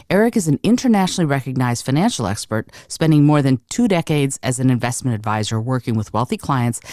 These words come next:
and teaching about money on radio and in his investment newsletter. He's also a diplomat. The U S government designated Eric as an expert speaker on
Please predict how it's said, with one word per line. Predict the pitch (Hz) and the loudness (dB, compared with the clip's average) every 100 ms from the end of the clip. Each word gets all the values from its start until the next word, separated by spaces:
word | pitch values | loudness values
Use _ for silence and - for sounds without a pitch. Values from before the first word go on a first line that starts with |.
| - - - | -18 -18 -2
and | 202 - | 0 0
teaching | 269 269 285 | 0 0 2
about | 214 170 156 | 2 2 2
money | 143 151 143 - | 4 4 2 2
on | 123 | 0
radio | 117 151 180 185 180 | 2 2 2 2 0
and | - 196 208 | 0 2 2
in | - 151 | 2 4
his | 151 143 | 2 2
investment | 143 127 - 127 - | 0 0 -2 -2 0
newsletter. | 123 - 101 - - - - - | -2 -2 -6 -8 -16 -20 -20 -2
He's | 214 170 | 0 2
also | 190 254 - 269 - | 2 2 2 2 2
a | |
diplomat. | 180 277 170 117 - - _ | 0 0 0 -2 -2 -12 _
The | 120 | 0
U | 135 | 2
S | 165 170 | 2 0
government | 180 170 170 170 | 0 2 2 2
designated | - 185 196 196 180 175 | 0 0 2 2 2 2
Eric | 170 165 160 | 2 0 0
as | 139 | -2
an | 139 - | -2 -2
expert | 170 - - 240 | -6 -4 -4 -4
speaker | - 151 127 135 - | -2 -2 0 -2 0
on | 123 123 | 0 0